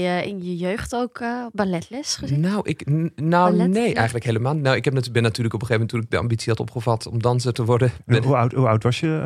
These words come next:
Speaker 3: eh, dan?
Speaker 2: twaalf, dertien,
Speaker 3: Oké.
Speaker 2: zoiets. Ja. Ik ben ook eigenlijk he-, vrij laat met theater en toneel in, en muziek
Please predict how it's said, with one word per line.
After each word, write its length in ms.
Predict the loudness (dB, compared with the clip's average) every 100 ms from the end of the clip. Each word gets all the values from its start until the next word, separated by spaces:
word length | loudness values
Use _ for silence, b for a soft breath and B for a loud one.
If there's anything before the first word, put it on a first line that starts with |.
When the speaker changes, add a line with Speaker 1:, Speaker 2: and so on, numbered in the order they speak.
| -4
Speaker 3:
eh, 140 | -4
dan? 180 | -6 -6
Speaker 2:
twaalf, 480 | -4 -2 0 -2 -6 -4
dertien, 460 | -2 -2 -2 0 0
Speaker 3:
Oké. 220 | 0 -4
Speaker 2:
zoiets. 380 | -4 -4 -4 -6
Ja. 80 | -10
Ik 80 | -2
ben 100 | 0
ook 100 | 2
eigenlijk 280 | 0 0 -4 -6
he-, 100 | -8
vrij 240 | -2 0 2
laat 360 | 2 2 0
met 180 | -4 -4
theater 560 | 0 2 2 2 -2 -2
en 360 | -2 0 -2 -4
toneel 360 | -2 2 2
in, 360 | 0 -2 -4 -6
en 140 | -2
muziek 440 | 0 2 0 -2